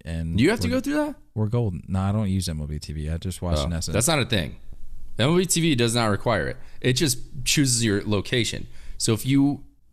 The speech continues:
Speaker 2: you know, like when you open an app or open whatever and your iPhone says, "Hey, requesting location, figure out where you are," you accept,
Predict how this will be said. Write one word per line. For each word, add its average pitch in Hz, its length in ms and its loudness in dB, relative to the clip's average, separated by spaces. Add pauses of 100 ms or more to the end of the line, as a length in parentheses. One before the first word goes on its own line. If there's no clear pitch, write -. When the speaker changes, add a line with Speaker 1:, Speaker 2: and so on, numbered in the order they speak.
Speaker 2:
you 127 100 4
know, 101 300 2
like 90 240 0
when 104 100 4
you 101 100 4
open 98 160 0
an 95 100 4
app 95 320 0
or 90 100 2
open 85 400 0
whatever 82 680 2
and 85 320 2
your 87 140 2
iPhone 90 440 0
says, 87 220 0
"Hey, 90 360 0 (260)
requesting 85 560 0
location, 80 720 0 (280)
figure 82 240 -2
out 73 100 -2
where 78 100 0
you 80 200 0
are," 73 300 -2 (400)
you 90 140 0
accept, 110 640 0